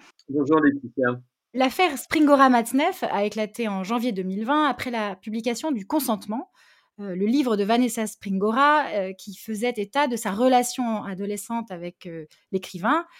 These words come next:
Speaker 2: On a alors beaucoup dit que la tolérance de la pédophilie était le délire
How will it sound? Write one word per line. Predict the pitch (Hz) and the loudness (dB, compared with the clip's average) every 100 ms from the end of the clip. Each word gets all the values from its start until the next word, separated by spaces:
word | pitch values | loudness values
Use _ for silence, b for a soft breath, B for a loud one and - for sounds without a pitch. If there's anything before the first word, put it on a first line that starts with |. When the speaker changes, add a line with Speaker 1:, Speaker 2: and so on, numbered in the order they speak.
| B B B B | B B B B
Speaker 2:
On | 247 269 | 4 6
a | |
alors | 294 277 | 8 6
beaucoup | 254 285 285 | 2 0 -2
dit | 294 | -2
que | 330 | 0
la | 233 202 | 0 2
tolérance | - 233 233 311 381 - | 2 4 4 0 -2 -4
de | 196 185 | -4 -2
la | 196 196 - | -4 -4 -6
pédophilie | 208 208 202 214 220 277 | -4 -4 -6 -8 -4 -2
était | 269 247 | -2 -2
le | 233 196 | -4 -2
délire | 240 254 262 285 277 - | 0 2 2 0 -4 -10